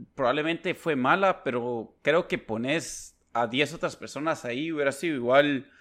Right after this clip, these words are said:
igual de malo. Yo creo que la verdad es solo, primero es el gobierno tratando de echarle la culpa a alguien, porque mira, prácticamente, o sea,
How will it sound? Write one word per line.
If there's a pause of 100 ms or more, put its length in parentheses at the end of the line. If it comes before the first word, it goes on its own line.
(140)
igual
de
malo. (360)
Yo
creo
que
la
verdad
es
solo, (220)
primero
es
el
gobierno
tratando
de
echarle
la
culpa
a
alguien, (480)
porque
mira, (320)
prácticamente,
o
sea,